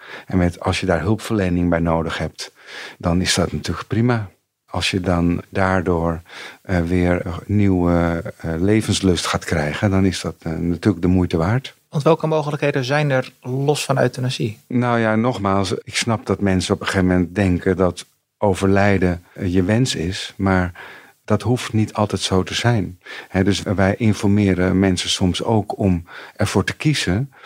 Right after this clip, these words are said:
Speaker 1: om dat idee even los te laten en te kijken wat voor behandelopties er nog zijn. Of, of andere interventies om je leven weer een nieuwe draai te geven. En ja, dat kan weer een hele nieuwe, eh,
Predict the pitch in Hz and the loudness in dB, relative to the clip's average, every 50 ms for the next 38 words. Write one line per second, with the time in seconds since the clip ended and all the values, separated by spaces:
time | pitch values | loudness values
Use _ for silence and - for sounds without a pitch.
0 | - - - - 104 104 101 95 92 90 - - 113 101 95 95 92 98 98 101 | -20 -12 -4 -2 2 2 4 4 2 2 0 0 0 2 2 4 2 4 4 2
1 | 92 - - 98 104 127 135 131 - - 120 98 90 78 76 80 - - 120 107 | 0 0 0 0 2 2 0 0 -2 -2 0 0 0 0 -2 -4 -4 -2 -2 -2
2 | 101 101 95 - 104 - - 90 85 85 85 - 104 101 104 - - - 104 98 | 0 -2 -2 -4 -4 -2 0 0 0 0 -2 -4 -4 -6 -6 -6 -4 -4 -2 -2
3 | - - - 110 95 92 82 95 123 135 131 120 - 110 110 - - 101 90 - | -2 -2 -2 0 0 0 0 0 2 0 0 0 0 -2 -2 -2 -2 -2 -2 -2
4 | 104 95 90 92 85 - - - 85 80 82 87 101 131 - - - - - - | -2 0 0 -2 -2 -4 -4 -4 -2 -2 0 0 -2 -2 -4 -8 -16 -18 -16 -14
5 | - - - - - _ _ _ _ _ _ _ _ _ - 110 - - - - | -14 -14 -14 -16 -18 _ _ _ _ _ _ _ _ _ -2 -2 -2 -2 -4 -10
6 | - _ _ - 101 - - - 110 113 123 123 127 110 104 98 98 101 - - | -12 _ _ -4 -2 -2 -2 -2 0 0 2 2 2 2 2 2 2 0 -2 -4
7 | - 110 98 - - 98 - - 120 113 107 98 - 98 85 - - - 104 95 | -4 -4 -2 -2 -2 -2 0 0 2 2 2 0 0 0 -2 -2 0 0 2 2
8 | 92 92 92 92 90 90 87 87 - - - - - - - - 101 101 101 98 | 4 4 2 2 2 0 -2 -4 -6 -12 -20 -20 -20 -16 -8 -4 0 2 2 2
9 | 90 - 104 92 95 95 95 92 92 92 95 92 90 87 87 85 90 92 95 104 | 0 0 0 0 2 2 2 4 4 4 4 2 2 2 0 0 0 0 2 2
10 | 113 113 - 101 - 87 80 80 80 - - 127 147 - _ _ - - - - | 2 0 0 -2 -4 -2 -4 -6 -6 -6 -4 -6 -6 -6 _ _ -18 -16 -16 -14
11 | - - - - - - 110 107 101 95 98 107 - - - - 127 131 127 117 | -14 -16 -18 -14 -6 0 2 4 6 6 4 2 0 -4 -10 -6 -2 -2 0 0
12 | 98 98 92 - - 107 104 95 92 92 90 90 92 110 107 98 95 92 98 107 | 0 -2 -2 -2 -2 -2 0 0 0 0 0 2 2 2 2 2 2 2 2 2
13 | 110 104 92 90 90 87 87 87 - - 92 | 2 2 2 2 0 0 0 -2 -4 -4 -6